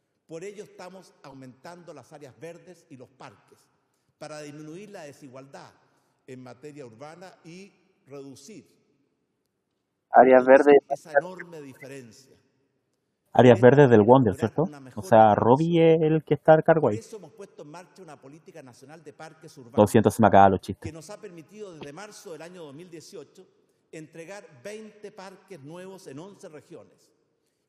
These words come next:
Speaker 1: Y ya están en construcción diecisiete parques adicionales y doce más en etapa de diseño. Y con gran esfuerzo.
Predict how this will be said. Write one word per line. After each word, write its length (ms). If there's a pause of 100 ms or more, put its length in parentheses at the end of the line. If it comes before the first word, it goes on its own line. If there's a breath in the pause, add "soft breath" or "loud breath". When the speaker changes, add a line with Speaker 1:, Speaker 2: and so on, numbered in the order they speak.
Speaker 1:
Y 80
ya 120
están 240
en 80
construcción 640 (520)
diecisiete 600
parques 400
adicionales 720 (120)
y 100
doce 280
más 380
en 120
etapa 340
de 80
diseño. 420 (960)
Y 100
con 220
gran 200
esfuerzo. 520